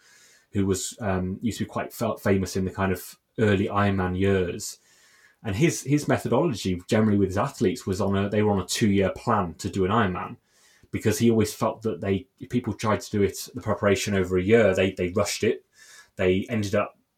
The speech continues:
not really enjoying it because of the pressure. They didn't build the kind of aerobic, um, base and, and kind of, um, that, that general ability that they needed to, and that actually elongating it over a period of two years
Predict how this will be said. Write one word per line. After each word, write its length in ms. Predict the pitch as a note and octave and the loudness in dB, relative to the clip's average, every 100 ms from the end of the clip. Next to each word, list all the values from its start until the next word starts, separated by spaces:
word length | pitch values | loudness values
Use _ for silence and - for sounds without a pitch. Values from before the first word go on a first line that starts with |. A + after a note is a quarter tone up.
| - | -6
not 280 | G#2+ - A2+ | -6 -4 -6
really 340 | G#2+ A#2 G2+ G2+ | 4 4 6 2
enjoying 400 | G2+ A2 G#2 A2+ | 4 4 6 2
it 160 | C#3+ | 0
because 240 | B2 G2 G2 | -4 -4 -4
of 80 | |
the 60 | F#2+ | -6
pressure. 440 | - A2 - D#3 - _ - _ | -6 -8 -6 -8 -8 _ -20 _
They 100 | F#2 | 0
didn't 280 | A#2+ A2+ - | 2 0 4
build 360 | A#2 B2 B2 | 6 6 2
the 120 | - | -6
kind 340 | - G#2 G2+ G2+ | -12 -4 -2 -2
of 160 | F#2 - | -4 -4
aerobic, 800 | G#2 G2+ G#2 F#2+ G#2+ - - - _ _ _ _ _ _ | -2 0 0 0 -4 -6 -14 -20 _ _ _ _ _ _
um, 260 | G2+ F#2+ F#2 | -4 -4 0
base 480 | G#2+ A2+ - - - _ _ - | 2 2 0 -6 -6 _ _ -8
and, 480 | G2 F#2+ F2+ - - - | -4 -2 -4 -8 -10 -8
and 340 | G2 F#2 F#2 - _ | -6 -6 -10 -20 _
kind 160 | G#2 F#2 | -6 -4
of, 300 | F2+ - - | -4 -10 -12
um, 460 | G2+ F#2+ F2+ F#2 G#2+ | -6 -6 -6 -8 -8
that, 200 | G#2+ - | -8 -8
that 200 | A2 G#2 | -8 -8
general 600 | - A2+ G#2 G#2 F#2 F2+ - | -4 0 0 2 0 -4 -8
ability 460 | F#2+ A2 A2 G#2 | -4 -2 0 -2
that 60 | G2 | -4
they 140 | F2+ | -2
needed 380 | F#2+ A2 B2+ - | -2 -2 -2 -6
to, 300 | - - E2 - _ _ - | -6 -8 -8 -14 _ _ -4
and 100 | G2 | 2
that 80 | A2+ | 2
actually 480 | - - G2+ A#2 - | 0 0 0 0 2
elongating 800 | B2+ A#2+ G#2 G2 A2+ - - F#2+ | 4 4 2 0 0 -2 -10 -8
it 100 | G#2+ | -4
over 280 | G#2 F#2+ | -6 -2
a 40 | F#2+ | -4
period 300 | - G2 F#2 | -2 -2 -2
of 120 | - | -6
two 280 | - - D3 | -8 -4 -2
years 520 | B2 - F#2+ G2 - | 0 -2 -6 -10 -12